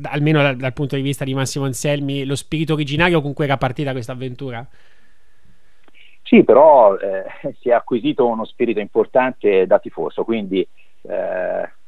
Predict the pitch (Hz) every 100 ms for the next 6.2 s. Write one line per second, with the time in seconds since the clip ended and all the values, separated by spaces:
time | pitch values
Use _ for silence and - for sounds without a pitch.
0 | - - 107 - 107 101 110 - 123 143
1 | 110 101 104 104 95 90 90 90 87 95
2 | - 107 107 98 95 92 85 101 - 90
3 | 107 95 90 95 110 - - 131 - 98
4 | 82 80 80 80 78 80 80 - - -
5 | - - - 92 90 87 85 92 101 98
6 | 98 87